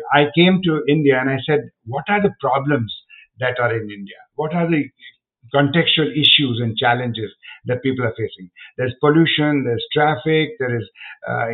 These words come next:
contamination of water, there's a whole, uh, spectrum of them. So I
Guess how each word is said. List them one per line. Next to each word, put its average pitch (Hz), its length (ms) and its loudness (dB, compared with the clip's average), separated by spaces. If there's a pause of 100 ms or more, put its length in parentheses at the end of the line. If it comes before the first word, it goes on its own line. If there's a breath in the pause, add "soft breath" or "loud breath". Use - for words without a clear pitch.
(100)
contamination 143 640 2
of 110 120 -4
water, 147 400 0 (200)
there's 127 180 -12
a - 180 -20 (140)
whole, 196 340 2
uh, 127 220 4 (100)
spectrum 151 380 -2
of 110 160 -6
them. - 160 -16 (720 loud breath)
So 160 360 6
I 156 240 6